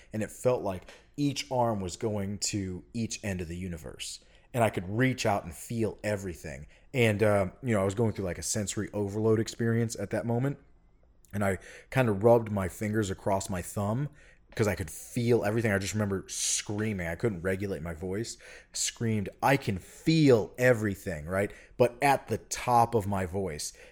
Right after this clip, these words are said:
And as I rubbed my fingers across my thumb, it felt like mountains were colliding where my fingerprints were.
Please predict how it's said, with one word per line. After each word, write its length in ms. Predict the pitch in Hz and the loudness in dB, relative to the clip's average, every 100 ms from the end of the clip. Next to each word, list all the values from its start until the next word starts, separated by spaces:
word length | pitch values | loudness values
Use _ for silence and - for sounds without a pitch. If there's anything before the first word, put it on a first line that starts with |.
| _ | _
And 160 | 123 113 | 0 4
as 200 | 117 120 | 6 6
I 100 | 104 | 6
rubbed 460 | 101 120 127 117 | 6 4 4 2
my 140 | 104 92 | -2 -2
fingers 500 | - 113 107 92 85 | -2 -2 0 -2 -4
across 480 | - - 95 87 | -6 -2 -2 -4
my 140 | 95 80 | -8 -8
thumb, 460 | - 110 98 82 76 - _ | -6 -4 -2 -6 -10 -18 _
it 180 | 110 - | -6 -6
felt 240 | - 123 | 0 0
like 180 | 101 95 | 0 -4
mountains 640 | 92 92 98 101 82 82 | -4 -2 -2 -2 -6 -10
were 140 | 90 90 | -10 -10
colliding 600 | - 95 92 92 87 80 | -10 -8 -4 -4 -4 -6
where 120 | 85 | -10
my 140 | 85 76 | -10 -10
fingerprints 680 | 98 90 80 82 65 - | -8 -8 -10 -12 -12 -12
were. 300 | 71 50 52 | -14 -14 -18